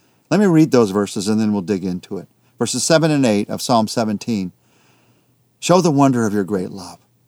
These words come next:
you who save by your right hand those who take refuge in you from their foes. Keep me as the apple of your eye. Hide me in the shadow of your wings." So David is praying,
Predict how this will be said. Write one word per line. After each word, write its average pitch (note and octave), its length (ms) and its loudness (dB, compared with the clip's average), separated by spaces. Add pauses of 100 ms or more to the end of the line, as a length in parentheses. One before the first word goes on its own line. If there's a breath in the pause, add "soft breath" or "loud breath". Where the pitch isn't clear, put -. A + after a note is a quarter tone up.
(540)
you D3 180 4
who D#3 140 6
save D#3 520 2
by A2 160 4
your D3 180 4
right C#3 260 2
hand B2 300 0
those A2 220 0
who A#2+ 80 -2
take B2 240 -4
refuge B2 440 -2
in A#2+ 160 0
you A#2+ 280 0 (200 soft breath)
from A2 160 -2
their A2+ 140 0
foes. - 540 -8 (480)
Keep G3 320 -2
me A2 240 0
as A2 160 -4
the A2 180 -8
apple C3+ 420 -4
of A2 160 -6
your G#2+ 220 -4
eye. F#2 240 -8 (200 loud breath)
Hide E3+ 420 2
me F2+ 320 -2 (580)
in A2+ 100 -2
the G#2 80 0
shadow A2+ 460 0
of G2+ 100 -4
your G2+ 140 -4
wings." - 500 -16 (1400)
So A2 140 -10
David G3 280 6
is C3+ 100 0
praying, A2+ 500 -2